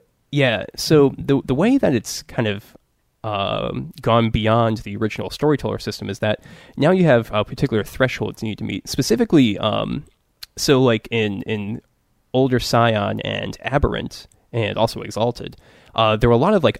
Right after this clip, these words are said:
auto successes. You, when you rolled your dice, you just added in, like, a straight, um,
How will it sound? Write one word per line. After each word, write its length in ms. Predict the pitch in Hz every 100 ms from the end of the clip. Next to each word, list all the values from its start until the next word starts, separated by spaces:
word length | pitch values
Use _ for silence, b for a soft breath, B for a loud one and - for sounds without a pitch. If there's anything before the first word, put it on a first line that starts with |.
| -
auto 320 | 110 110 95
successes. 720 | - 107 - - - - -
You, 180 | 104 101 - _
when 180 | 113 123
you 60 | 107
rolled 220 | 120 120
your 80 | 113
dice, 320 | 101 98 -
you 60 | 104
just 180 | 98 -
added 260 | 104 104
in, 300 | 104 98 104
like, 180 | 123 -
a 40 |
straight, 500 | 87 - 107 95 - -
um, 420 | - 50 50 113